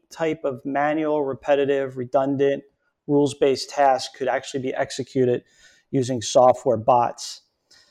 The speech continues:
Um, this technology continues to, uh, expand, and a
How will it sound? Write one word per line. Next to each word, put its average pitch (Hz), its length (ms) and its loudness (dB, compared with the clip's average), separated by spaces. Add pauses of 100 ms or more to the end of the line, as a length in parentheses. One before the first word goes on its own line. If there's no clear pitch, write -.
(180)
Um, 123 300 -4
this 135 180 -4
technology 139 640 2
continues 135 720 -6 (140)
to, 131 340 0
uh, 123 280 2
expand, 143 760 -2 (160)
and 131 560 -6
a 135 180 -6